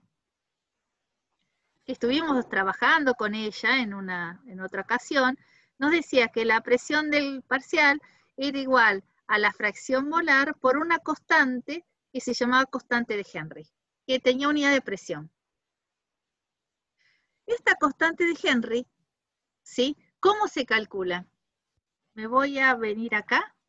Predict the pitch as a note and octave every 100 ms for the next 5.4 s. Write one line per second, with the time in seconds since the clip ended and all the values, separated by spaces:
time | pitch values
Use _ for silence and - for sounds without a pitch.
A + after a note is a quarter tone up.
0 | _ A#3+ - G#3+ A3 A#3 A3+ A3+ G#3 F#3+
1 | F3 E3+ - - _ _ _ _ _ _
2 | _ E4+ G4 F#4+ G4 F#4+ G4 - A#4 A#4+
3 | - _ _ _ A3+ B3+ D4 C#4+ C4 B3+
4 | A#3+ B3 _ _ _ _ _ _ _ B3
5 | A#3+ A#3 A3+